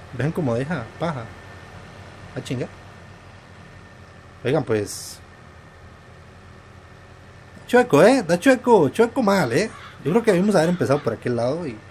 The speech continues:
que es el que está más recto, ¿ok? Vamos a empezar por el otro lado a ver. Si no, pues vamos a tener que sembrar de una forma muy extraña, ¿eh? Es que realmente no hace caso, ¿eh? Realmente como que, como que es muy, muy, muy raro.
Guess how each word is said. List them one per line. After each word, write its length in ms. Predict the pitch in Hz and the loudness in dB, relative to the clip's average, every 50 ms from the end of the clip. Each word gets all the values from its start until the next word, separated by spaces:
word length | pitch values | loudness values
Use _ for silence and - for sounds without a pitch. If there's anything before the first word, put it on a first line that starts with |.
| - - | -14 -10
que 60 | 113 | -8
es 60 | 113 | -6
el 80 | 135 143 | -6 -6
que 80 | 123 | -8
está 140 | 110 - 131 | -8 -8 -6
más 160 | 131 135 113 | -6 -6 -8
recto, 400 | 110 113 113 120 - - - 127 | -8 -8 -10 -10 -12 -14 -18 -20
¿ok? 220 | 113 - - 135 147 | -18 -14 -12 -10 -8
Vamos 180 | 170 214 240 | -8 -6 -6
a 40 | 262 | -6
empezar 240 | 233 - 175 185 202 | -6 -6 -6 -8 -8
por 140 | - - 175 | -8 -8 -8
el 80 | 160 | -8
otro 160 | 165 160 - 160 | -8 -8 -8 -8
lado 220 | 151 147 147 147 | -8 -8 -8 -8
a 60 | 139 | -8
ver. 120 | 123 113 - - - - - - - - - - - - - - - - - | -10 -10 -12 -16 -20 -20 -20 -20 -20 -20 -20 -20 -20 -20 -20 -20 -20 -20 -20
Si 160 | - - - - | -20 -16 -10 -8
no, 160 | 110 147 180 | -6 -6 -4
pues 220 | - 254 220 160 | -2 -2 -2 -2
vamos 200 | 135 156 190 196 | -2 -2 -2 -2
a 40 | 254 | -4
tener 240 | - - 135 156 175 | -4 -4 -6 -6 -6
que 100 | - 247 | -6 -4
sembrar 320 | 214 170 123 113 131 170 | -4 -4 -4 -4 -4 -4
de 80 | 180 190 | -4 -6
una 120 | 196 190 | -6 -6
forma 240 | 180 190 190 196 190 | -6 -6 -6 -6 -8
muy 160 | 170 170 170 | -10 -10 -10
extraña, 500 | 165 - - 170 165 156 127 110 113 113 | -12 -10 -8 -8 -8 -8 -8 -10 -12 -12
¿eh? 100 | 117 143 - - - - - - | -14 -14 -16 -20 -20 -20 -16 -12
Es 100 | - - | -10 -8
que 120 | - - - - | -8 -8 -8 -6
realmente 540 | 131 120 127 120 123 139 143 143 - 156 - - - - - | -2 0 0 0 0 -2 -4 -4 -4 -6 -6 -8 -18 -16 -12
no 160 | - 123 120 | -8 -8 -6
hace 220 | 123 131 - - - | -6 -6 -6 -8 -6
caso, 460 | - - 143 160 - - - 110 110 | -4 -4 -4 -4 -4 -6 -6 -6 -6
¿eh? 140 | 127 147 151 - - - - | -8 -10 -12 -18 -20 -18 -10
Realmente 460 | - 123 120 123 139 156 - - 196 180 | -6 -6 -4 -4 -6 -8 -8 -10 -10 -10
como 260 | - 185 160 123 - | -8 -6 -6 -8 -8
que, 120 | - - - - - - | -12 -18 -20 -20 -20 -20
como 140 | - 120 110 | -18 -18 -12
que 100 | - - | -8 -8
es 40 | 113 | -6
muy, 380 | 135 147 160 175 185 180 147 120 - - - | -6 -4 -4 -4 -4 -6 -8 -10 -14 -14 -12
muy, 100 | 135 135 - - - - - - - - - - - - - - - - - - - - - - | -12 -12 -12 -14 -20 -20 -20 -20 -20 -20 -20 -20 -20 -20 -20 -20 -20 -20 -20 -20 -20 -20 -18 -14
muy 100 | 165 180 | -14 -12
raro. 200 | 175 139 113 - | -12 -12 -14 -16